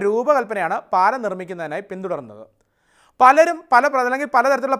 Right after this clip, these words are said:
പ്രത്യേകതകൾ ബെയിലി പാലത്തിന് പല ഗുണങ്ങളും ഉണ്ടെന്ന് പറയുന്നു. ഇവ നിർമ്മിക്കാൻ പ്രത്യേക ഉപകരണങ്ങളുടെ ആവശ്യമില്ല എന്നതാണ് ഏറ്റവും പ്രധാനം. കൂട്ടിച്ചേർക്കാൻ ഭാരം കൂടിയ യന്ത്രങ്ങളും വേണ്ട. തടി കൊണ്ടും സ്റ്റീൽ കൊണ്ടും മുമ്പ് തന്നെ ഉണ്ടാക്കിയിട്ടുള്ള ചെറുഭാഗങ്ങൾ ഭാരം കുറഞ്ഞതും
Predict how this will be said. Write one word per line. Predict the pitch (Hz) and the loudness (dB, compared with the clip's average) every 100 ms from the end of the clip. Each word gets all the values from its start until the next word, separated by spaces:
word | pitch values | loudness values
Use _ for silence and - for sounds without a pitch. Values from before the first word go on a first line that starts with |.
| - | -4
പ്രത്യേകതകൾ | 202 262 254 214 202 202 185 | -4 -2 0 0 -2 -4 -4
ബെയിലി | 208 233 254 247 | -6 -6 -8 0
പാലത്തിന് | 214 214 214 202 247 - | 2 2 0 -6 -8 -2
പല | 208 214 240 | 0 0 -2
ഗുണങ്ങളും | 196 220 269 277 226 | -2 -4 -2 0 0
ഉണ്ടെന്ന് | 208 196 185 | -2 -4 -2
പറയുന്നു. | 151 117 113 _ _ _ _ - | -4 -6 -16 _ _ _ _ -6
ഇവ | 196 240 | -4 -2
നിർമ്മിക്കാൻ | 226 240 233 254 262 254 | -2 -4 -4 -4 -4 -4
പ്രത്യേക | 214 247 247 247 247 202 | -6 -2 -2 0 -2 -4
ഉപകരണങ്ങളുടെ | 202 254 254 247 233 226 185 | -2 -2 -2 -2 -2 2 2
ആവശ്യമില്ല | 208 240 - 214 202 | 0 -4 -10 -6 -4
എന്നതാണ് | 185 175 185 175 | -4 -6 -6 -10
ഏറ്റവും | 170 - 170 | -12 -12 -10
പ്രധാനം. | 135 123 107 _ _ _ _ _ 240 | -10 -12 -14 _ _ _ _ _ -6
കൂട്ടിച്ചേർക്കാൻ | 277 330 320 262 262 247 208 | -4 -2 0 2 2 2 2
ഭാരം | 208 247 233 | 2 2 -2
കൂടിയ | 208 208 190 | -4 -4 -6
യന്ത്രങ്ങളും | 180 214 160 180 120 | -6 -8 -8 -12 -14
വേണ്ട. | 107 - _ _ _ - | -20 -20 _ _ _ 4
തടി | 202 214 285 | 4 4 -2
കൊണ്ടും | 240 247 247 | -4 -6 -8
സ്റ്റീൽ | - 220 262 247 | -10 -8 -6 -6
കൊണ്ടും | 220 226 220 | -4 -6 -8
മുമ്പ് | 202 254 | -6 -4
തന്നെ | 247 247 214 | -4 -6 -4
ഉണ്ടാക്കിയിട്ടുള്ള | 214 214 233 208 208 226 | 0 0 -2 -6 -6 -4
ചെറുഭാഗങ്ങൾ | 202 233 196 190 185 180 226 156 | -4 -6 -4 -4 -4 -6 -10 -2
ഭാരം | 175 220 269 | 2 2 0
കുറഞ്ഞതും | 220 185 156 | -6 -8 -10